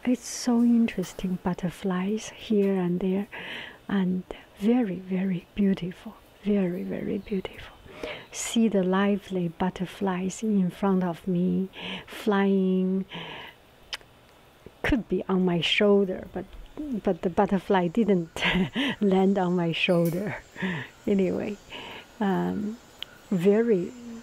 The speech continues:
interesting experience. And this is the museum bridge connecting the two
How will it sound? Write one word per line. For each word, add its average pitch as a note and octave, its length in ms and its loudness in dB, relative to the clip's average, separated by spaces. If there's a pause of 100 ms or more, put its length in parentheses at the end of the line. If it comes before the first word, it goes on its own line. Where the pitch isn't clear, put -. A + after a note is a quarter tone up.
(320)
interesting G#3 720 2 (120)
experience. G3 960 0 (640)
And F3 400 0 (760)
this A3 240 -8
is - 260 -10
the G#3 100 -6
museum G3+ 800 -6
bridge G3+ 680 -8 (500)
connecting A3 840 -10
the G3+ 140 -12 (100)
two B3+ 440 -12